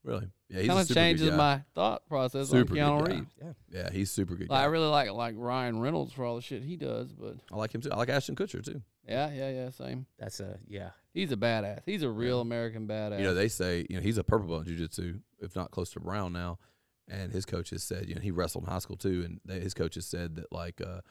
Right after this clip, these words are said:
Speaker 1: was it Hibero or whoever, like, a high-level black belt, he was like, that dude could, like, roll with anybody at the competitive purple belt level at Worlds and, and make it a match, which is, uh,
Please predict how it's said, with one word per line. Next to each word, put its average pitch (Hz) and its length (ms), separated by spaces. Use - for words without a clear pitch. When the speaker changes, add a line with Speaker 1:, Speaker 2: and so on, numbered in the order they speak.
Speaker 1:
was - 160
it 90 120
Hibero 92 520
or 90 140
whoever, 90 280
like, 80 120
a 87 60
high-level 87 440
black 87 200
belt, 90 140
he 85 40
was 85 120
like, 80 160
that 92 160
dude 82 200
could, 85 160
like, 82 320
roll 95 260
with 90 100
anybody 85 480
at 73 60
the 92 80
competitive 82 480
purple 85 240
belt 82 120
level 85 220
at 85 60
Worlds 85 420
and, 87 240
and 92 120
make 82 140
it 82 60
a 82 40
match, 82 360
which 87 140
is, 82 180
uh, - 40